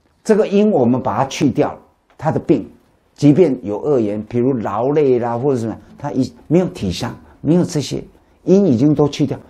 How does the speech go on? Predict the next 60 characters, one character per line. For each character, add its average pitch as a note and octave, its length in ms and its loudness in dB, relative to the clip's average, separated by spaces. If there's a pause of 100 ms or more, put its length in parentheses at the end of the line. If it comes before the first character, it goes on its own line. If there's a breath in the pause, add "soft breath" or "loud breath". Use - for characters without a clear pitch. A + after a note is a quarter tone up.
(120 soft breath)
它 D3 100 -10
不 C3+ 160 -4
会 C#3+ 160 2
有 F2 80 0
病 G#2 240 -4
症 F#2+ 240 -10
的， - 80 -20 (520)
这 D#3+ 120 -2
个 D3 80 0
大 C#3+ 180 -2
家 B2+ 140 -4
可 A#2+ 140 -6
以 G2 80 -2
放 G2 240 -8
心。 G2 200 -12 (420 soft breath)
好， C3+ 240 -2 (1120 loud breath)
那 D#3 120 2
这 D#3 200 2
样 E3+ 120 2
就 D#3+ 140 0
可 D3 140 0
以 B2 100 4
怎 G#2 100 -6
么 G2 80 -4
样？ A2+ 160 -6 (440)
达 B2 180 -6
到 B2+ 240 -4 (380)
治 F3+ 280 4
未 C#3+ 240 6
病 B2+ 220 -4
的 G#2 80 -6
目 A2+ 220 -4
的。 A2 200 -10 (520 soft breath)
那 D4+ 120 4
我 A3 140 4
们 E3+ 160 2
很 C3 160 -2
快 F3+ 160 -2
就 F3+ 100 -4
可 C#3 140 -4
以 A#2 60 -2
达 A2+ 180 -12
到 C3+ 160 -6
治 C#3 160 -8
未 C3 160 -2
病。 - 180 -8 (320 soft breath)
现 - 400 0
在 G#3 200 0
医 F#3+ 260 0
学 D3 220 -6 (160 loud breath)
还 F3 180 0
在 G3 220 4
倡 F3 320 -2
导 B2 160 -4
很 C#3 240 -8
多 G3 180 6
理 C#3 160 4
论， D#3+ 180 2 (240 loud breath)
在 G3+ 160 2
讲 B2 340 -2